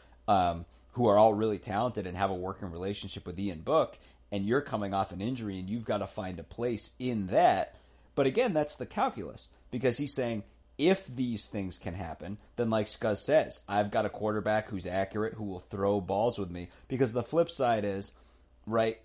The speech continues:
I mean, we're all very hopeful that Bajakian's gonna unlock the potential of some of these quarterbacks, but,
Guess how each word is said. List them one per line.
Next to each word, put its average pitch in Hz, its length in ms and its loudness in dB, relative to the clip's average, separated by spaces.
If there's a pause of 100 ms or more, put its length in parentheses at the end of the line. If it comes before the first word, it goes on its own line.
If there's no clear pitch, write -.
(360)
I 117 40 0
mean, 101 300 0
we're 120 220 6
all 117 160 8
very 98 260 4
hopeful 95 440 0
that 90 120 -6
Bajakian's 98 540 -4
gonna 90 220 -8
unlock 98 380 0
the 92 60 -8
potential 101 480 -4
of 85 80 -8
some 95 200 -4
of 90 60 -8
these 87 180 -8
quarterbacks, 101 840 -2
but, 92 280 0